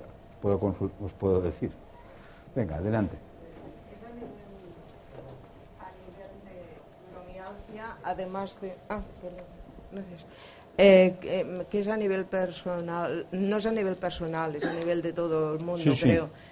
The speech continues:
Speaker 2: Que he, he leído que a nivel de la fibromialgia se, los músculos, además de tener los músculos, nervios y tendones que tenemos mal, además se nos rompen.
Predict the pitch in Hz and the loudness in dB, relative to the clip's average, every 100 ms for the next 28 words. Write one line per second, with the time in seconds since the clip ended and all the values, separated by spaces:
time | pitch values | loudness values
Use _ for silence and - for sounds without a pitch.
0 | - - - 190 185 185 180 180 175 - | -20 -6 2 4 4 4 4 0 -2 0
1 | 190 - - 214 226 220 220 220 233 233 | 2 2 2 4 8 8 6 2 0 -4
2 | - 196 185 180 170 170 170 170 180 202 | 0 2 4 4 2 2 0 0 0 2
3 | 202 202 202 196 185 185 185 196 - 214 | 0 0 -2 0 -2 -2 -2 -2 0 0
4 | 226 - - - - - - 185 180 175 | 0 -6 -16 -20 -6 0 6 8 8 8
5 | 170 170 165 156 156 151 151 143 139 143 | 8 6 4 2 0 -2 -6 -8 -10 -12
6 | - - - - - - - - - 190 | -18 -20 -20 -20 -20 -20 -20 -4 4 4
7 | 180 220 226 240 240 254 226 180 175 196 | 6 4 4 4 4 4 4 4 4 2
8 | 196 196 190 185 170 170 175 165 170 170 | 2 4 4 6 6 4 0 2 2 2
9 | 165 160 156 170 180 190 - 180 175 175 | 2 0 -2 -2 -2 -2 0 2 2 2
10 | 180 175 175 175 165 160 165 180 175 165 | 2 2 0 0 -2 0 0 0 -2 -4
11 | 160 160 165 165 165 180 196 226 - - | -6 -4 -6 -6 -4 -2 0 -2 -8 -18
12 | - - 190 185 202 - 220 185 160 165 | -18 2 4 6 4 4 0 2 2 0
13 | 156 143 147 | -2 -6 -6